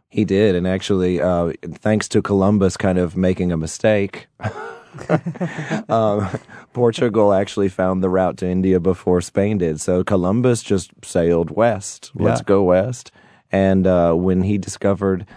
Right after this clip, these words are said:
Speaker 1: the Americas, the Treaty of Tordesillas, which was in fourteen ninety-four, just two years after the discovery of the Americas, it divided the world into two.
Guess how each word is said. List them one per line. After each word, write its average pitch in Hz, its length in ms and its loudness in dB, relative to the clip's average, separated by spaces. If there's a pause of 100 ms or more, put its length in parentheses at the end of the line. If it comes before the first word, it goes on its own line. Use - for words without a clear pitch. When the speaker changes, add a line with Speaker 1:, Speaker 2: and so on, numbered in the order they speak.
(100)
Speaker 1:
the 87 160 -4
Americas, 101 840 0 (460)
the 92 200 -2
Treaty 110 360 2
of 95 100 2
Tordesillas, 101 880 0 (220)
which 95 180 -4
was 90 240 -2
in 87 100 -4
fourteen 92 380 0
ninety-four, 87 460 -2
just 90 200 -8
two 107 100 0
years 95 240 0
after 90 300 -2
the 87 100 -2
discovery 87 680 0
of 80 340 -4
the 78 80 -6
Americas, 95 560 -2 (420)
it 95 120 -4
divided 90 360 0
the 82 80 0
world 80 280 0
into 73 200 -8
two. 117 440 -4